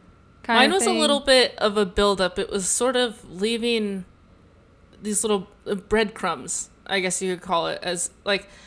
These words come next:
Speaker 2: little, little teensy hints that I'm upset. Like, like, every time he would
Speaker 1: Mm-hmm.
Speaker 2: ask, you know, "How's your day?" I'd go, <laughs> "Mm-mm."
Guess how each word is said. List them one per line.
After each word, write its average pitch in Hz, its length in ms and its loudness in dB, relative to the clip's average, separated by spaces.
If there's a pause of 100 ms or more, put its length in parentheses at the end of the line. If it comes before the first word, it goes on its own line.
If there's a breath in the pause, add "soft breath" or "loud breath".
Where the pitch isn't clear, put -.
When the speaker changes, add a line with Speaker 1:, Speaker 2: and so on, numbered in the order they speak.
(180 loud breath)
Speaker 2:
little, 277 480 0
little 294 180 -2
teensy 247 720 -6
hints 220 460 -2
that 190 460 0 (680 soft breath)
I'm 208 200 4
upset. 202 640 0 (480)
Like, - 360 0 (480)
like, 220 200 -2
every 240 200 0
time 262 380 -2 (100)
he 226 240 -10
would 208 260 -2
Speaker 1:
Mm-hmm. 190 120 -4
Speaker 2:
ask, 190 360 2
you 202 80 -6
know, 190 140 -2
"How's 190 400 4
your 190 80 0
day?" 185 300 2
I'd 175 140 -4
go, 175 320 -2 (260 soft breath)
<laughs> - 280 -20
"Mm-mm." 214 1200 0